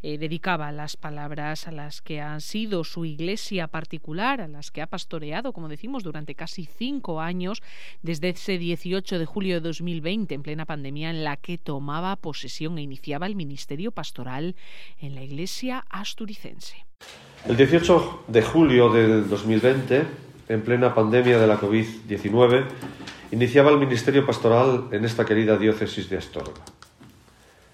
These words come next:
Speaker 2: Hoy, cuando aún no se han cumplido los cinco años de mi ministerio aquí, el Papa Francisco me nombra obispo de Córdoba.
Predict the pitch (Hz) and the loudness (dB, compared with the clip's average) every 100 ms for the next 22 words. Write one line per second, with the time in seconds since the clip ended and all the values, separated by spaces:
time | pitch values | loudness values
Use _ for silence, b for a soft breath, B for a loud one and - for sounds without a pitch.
0 | b _ 98 120 147 147 - 104 92 87 | b _ 4 4 4 0 -6 -4 -2 0
1 | 98 104 107 104 110 107 - 95 107 123 | 0 2 0 2 2 0 -4 -6 -4 -2
2 | 87 - B B B - 85 101 92 107 | -2 -4 B B B -10 -6 -4 4 6
3 | 117 98 85 95 92 92 87 87 - 110 | 6 2 0 -2 0 -2 -6 -4 0 0
4 | 87 - 113 139 - - - _ - 98 | 0 -2 -4 -4 -14 -20 -20 _ -4 2
5 | 120 143 139 101 92 104 - 104 117 B | 2 2 0 -2 0 -4 -2 -2 -4 B
6 | B B B - 107 123 131 110 104 117 | B B B 0 2 4 4 4 4 0
7 | - 95 87 65 - 62 | 0 0 -2 -6 -8 -12